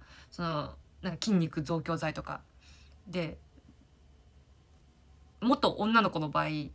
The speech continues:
男性ホルモン入れたら、ある意味筋肉増量剤なわけですよ。「それってドーピングじゃないの？」みたいな感じで、もうどんどんこう枝分かれでめんどくさい話に発展していくわけですよ。だから、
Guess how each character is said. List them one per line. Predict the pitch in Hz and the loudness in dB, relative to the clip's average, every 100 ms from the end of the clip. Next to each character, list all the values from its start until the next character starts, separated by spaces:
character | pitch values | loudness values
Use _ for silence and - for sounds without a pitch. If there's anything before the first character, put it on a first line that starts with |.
| - - - | -16 -20 -4
男 | 185 233 | 2 2
性 | 233 | 4
ホ | 277 285 | 8 8
ル | 254 | 8
モ | 151 | 4
ン | |
入 | 160 | -2
れ | |
た | 165 170 | 0 2
ら、 | 156 151 - - - - - - - - - - - - | 4 2 -4 -16 -20 -20 -20 -20 -20 -20 -20 -20 -20 6
あ | 285 | 6
る | 392 | 8
意 | 202 | 4
味 | 151 - - - - | 2 -4 -16 -20 -6
筋 | - 294 | 4 6
肉 | 247 185 180 | 6 4 0
増 | 156 196 214 | 0 2 4
量 | 220 214 190 - - - - 170 | 4 4 2 -6 -20 -20 -18 -4
剤 | 180 220 | 2 2
な | 220 | 6
わ | 214 | 4
け | 226 | 4
で | 165 | 0
す | 156 | -2
よ。 | 165 - - - | -6 -8 -14 -8
「そ | - 320 | 4 4
れ | |
っ | 349 | 4
て | - 330 | 0 2
ド | 233 247 | 6 4
ー | |
ピ | 240 | 8
ン | 262 | 6
グ | 240 | 8
じ | 233 | 6
ゃ | |
な | 226 | 4
い | 160 | 2
の？」 | |
み | 147 | -4
た | 147 | -6
い | |
な | 151 | -6
感 | 151 147 | -4 -4
じ | - - | -4 -8
で、 | 135 - - | -8 -10 0
も | 247 | 4
う | |
ど | 269 370 | 6 8
ん | 277 | 8
ど | 208 | 6
ん | 175 | 4
こ | 180 | 6
う | |
枝 | 180 196 | 6 8
分 | 208 | 6
か | 208 | 4
れ | 190 | 2
で | 190 | 2
め | 190 | 2
ん | 208 | 2
ど | 226 | 0
く | - | 2
さ | 233 | 2
い | |
話 | 180 175 | 4 2
に | 170 | 0
発 | 165 156 | -2 -2
展 | 175 | -2
し | - | -2
て | 180 | -2
い | |
く | 180 | -2
わ | |
け | 156 151 | -4 -6
で | |
す | - | -10
よ。 | - - - - - | -12 -12 -14 -14 -2
だ | - | 8
か | 294 | 8
ら、 | 214 202 156 | 10 6 4